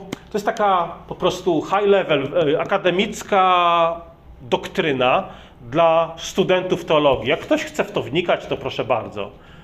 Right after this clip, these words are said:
Jeszcze niektórzy protestanci mówią, że to jest katolicka doktryna,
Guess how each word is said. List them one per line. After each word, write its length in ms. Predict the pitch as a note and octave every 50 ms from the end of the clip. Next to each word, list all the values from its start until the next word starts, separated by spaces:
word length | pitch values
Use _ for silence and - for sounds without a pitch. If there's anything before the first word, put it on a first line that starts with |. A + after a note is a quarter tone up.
| - - - - - - -
Jeszcze 280 | C3+ F3+ F#3 - A3+ G3
niektórzy 360 | G3 F#3+ G3+ - F#3+ E3 F#3
protestanci 680 | - G3+ - - F3+ - - F3+ F#3 F#3+ F#3 F#3 G3
mówią, 460 | E3+ E3+ E3 D#3+ F3 E3+ E3+ E3+ E3+ - - - - - - - - -
że 160 | C3 C#3 F3+
to 80 | F#3+ G3
jest 140 | F3 - -
katolicka 580 | - F3+ - G3 F#3 F#3 F#3+ F#3 - - D3+
doktryna, 640 | B2 C3 B2 - - - C3+ A#2+ A2+ A2+ B2 D3 E3